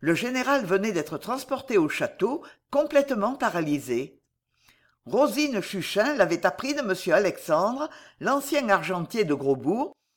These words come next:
qui vivait de ses rentes aux Uselles et, soigné, calamistré, faisait, malgré son âge et sa teinture,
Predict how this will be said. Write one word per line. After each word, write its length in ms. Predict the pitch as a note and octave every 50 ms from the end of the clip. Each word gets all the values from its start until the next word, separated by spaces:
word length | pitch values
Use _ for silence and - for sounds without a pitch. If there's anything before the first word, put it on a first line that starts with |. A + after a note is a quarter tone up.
| _ _ _
qui 120 | - G3 F#3
vivait 300 | D#3+ G3+ C4 C4+ C#4+ C#4
de 120 | G#3+ G3+
ses 200 | F3+ - F#3+ D#3
rentes 320 | D3 E3 G3 A#3+ B3 G#3+ -
aux 100 | E3 D3+
Uselles 640 | C#3+ D3+ C#3 B2+ C3 C3+ D#3 F#3 A3+ C4+ D4 D#4+ - - _ _ _ _
et, 140 | - G#3+ C4+
soigné, 720 | C#4 - - A3+ A#3 A#3+ F#3+ E3+ D#3+ E3+ G3 B3+ C#4 - -
calamistré, 920 | - C#4+ D4 B3+ G#3+ G3+ F#3+ F3 - - - - E3 G3 A#3 D4 - - - - _ _ _
faisait, 460 | - - - - - F#3 E3+ F3+ E3+
malgré 380 | D#3 D#3 F#3+ A#3+ - - B3 B3
son 260 | - A3 F#3+ E3+ F3
âge 240 | A3 B3+ A#3 F3 E3+
et 60 | D#3+
sa 160 | C#3+ - D3
teinture, 680 | - - E3+ E3 D#3 C#3 - D#3 F3+ A3 C4+ D4 D#4+